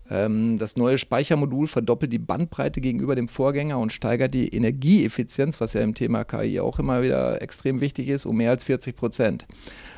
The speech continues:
Damit können die Leistungen von K-I-Diensten nach eigenen Angaben um bis zu, äh, siebzig Prozent verbessert werden.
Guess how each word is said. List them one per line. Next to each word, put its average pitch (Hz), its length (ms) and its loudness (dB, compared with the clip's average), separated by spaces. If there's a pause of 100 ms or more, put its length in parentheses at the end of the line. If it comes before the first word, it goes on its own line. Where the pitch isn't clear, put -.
Damit 123 260 0
können 135 160 2
die 123 80 4
Leistungen 101 480 2
von 151 260 -4
K-I-Diensten 143 760 -2
nach 120 220 0
eigenen 131 380 2
Angaben 127 720 0
um 120 160 0
bis 135 220 -4
zu, 113 460 -6
äh, 120 140 0
siebzig 143 400 -6
Prozent 123 380 0
verbessert 117 500 4
werden. - 380 -6